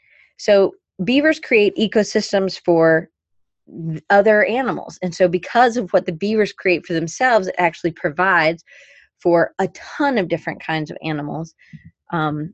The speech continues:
and so I have some here, which are, like, bunnies and deer and moose, and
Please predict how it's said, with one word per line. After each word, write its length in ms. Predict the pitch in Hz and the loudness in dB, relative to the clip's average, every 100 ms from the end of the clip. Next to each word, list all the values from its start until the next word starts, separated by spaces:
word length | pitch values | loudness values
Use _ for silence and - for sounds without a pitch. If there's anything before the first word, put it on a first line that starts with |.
| - | -6
and 180 | 175 160 | -6 -2
so 300 | 151 151 - | 0 0 0
I 60 | 156 | -4
have 420 | 147 147 135 131 _ | -2 -2 -2 -6 _
some 260 | - 135 147 | -6 -6 -4
here, 380 | 254 247 233 | -2 0 0
which 220 | 214 185 175 | 0 0 0
are, 80 | |
like, 180 | 151 139 175 _ _ - | 0 -2 -4 _ _ 0
bunnies 500 | 220 196 196 190 170 | 2 2 2 0 0
and 240 | 160 156 | 0 0
deer 440 | 160 208 202 196 185 | 0 2 4 6 4
and 200 | 147 160 | 2 0
moose, 500 | 185 202 202 196 - | 4 4 4 0 -8
and 200 | 143 | -8